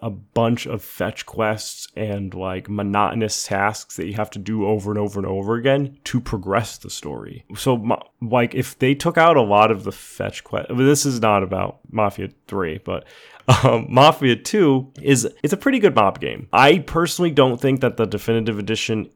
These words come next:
is that bad. I've played about fourteen hours of the definitive edition.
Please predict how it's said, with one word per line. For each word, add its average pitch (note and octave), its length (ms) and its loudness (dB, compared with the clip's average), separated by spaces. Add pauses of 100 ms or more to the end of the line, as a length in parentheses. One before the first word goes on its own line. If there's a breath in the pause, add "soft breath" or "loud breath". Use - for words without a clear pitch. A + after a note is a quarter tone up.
is A2 720 -2
that F2+ 320 -2
bad. F#3+ 420 0 (100)
I've A2 300 -4
played C3+ 280 0
about C#3 180 2
fourteen C3 360 -6
hours A#2+ 320 2
of A#2 60 -12
the A#2 60 -8
definitive A#2+ 460 -4
edition. B2 580 -4